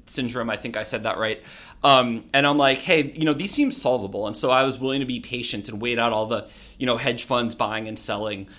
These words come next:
uh, because it's not always just long only in biotech. There's quite a few short funds, and they like to create their narrative as well. And so I think that, you know, sort of roller coaster ride in biotech does present opportunity.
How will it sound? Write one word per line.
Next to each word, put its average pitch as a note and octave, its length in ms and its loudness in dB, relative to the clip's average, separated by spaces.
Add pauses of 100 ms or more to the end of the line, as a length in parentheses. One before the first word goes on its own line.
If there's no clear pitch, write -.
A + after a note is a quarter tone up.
(120)
uh, B2+ 120 2
because D#3+ 280 0
it's D#3 160 -4
not G3 460 2
always D3 640 2 (180)
just E3 340 0
long C#3 580 4
only C3+ 380 0
in G2+ 100 -6
biotech. G2+ 440 -4
There's B2+ 180 -4
quite B2 260 -4
a D3+ 60 0
few E3 160 -10
short F#3+ 320 -2
funds, G#2 320 -2
and A2 100 -8
they A#2+ 100 -2
like C3 260 -2
to B2+ 340 -6 (200)
create D3+ 320 0
their D3 160 2
narrative A2+ 400 0
as G#2 160 -8
well. B2+ 240 4
And G#2+ 120 -6
so C3+ 100 -2
I B2+ 80 2
think B2 340 -2 (380)
that, C3 480 2 (140)
you D3+ 80 -4
know, B2 220 0
sort D3 240 0
of A2 100 -4
roller D#3 260 2
coaster A#2+ 400 -2
ride G#2+ 200 0
in G2+ 100 -6
biotech A2+ 560 0 (200)
does D3 200 -2
present C#3+ 320 -4
opportunity. C#3+ 760 -4